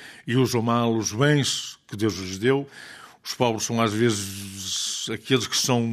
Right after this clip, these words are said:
escravos, escravos do que têm, escravos do que sabem, escravos, escravos do que pensam, e também esses merecem que se olhe para eles.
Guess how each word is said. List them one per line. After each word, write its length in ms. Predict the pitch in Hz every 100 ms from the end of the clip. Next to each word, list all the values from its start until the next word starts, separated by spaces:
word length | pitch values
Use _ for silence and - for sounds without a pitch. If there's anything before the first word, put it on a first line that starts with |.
| 113 113 113 110 -
escravos, 840 | 110 - 151 139 101 - - - _ _ _ _ -
escravos 360 | - 190 156 110
do 80 |
que 120 | 113 -
têm, 340 | 127 127 120
escravos 400 | 113 - 110 101
do 80 | -
que 80 | -
sabem, 340 | 120 110 104
escravos, 440 | 98 - 98 101
escravos 340 | - 107 95 95
do 60 |
que 80 | 92
pensam, 480 | 98 131 127 143 127 - - - - - -
e 80 |
também 260 | 131 139 147
esses 180 | 160 -
merecem 640 | 131 143 - 139 131 131 - _
que 240 | - 127 -
se 200 | - 127
olhe 140 | 123
para 200 | 101 104
eles. 440 | 92 82 80 -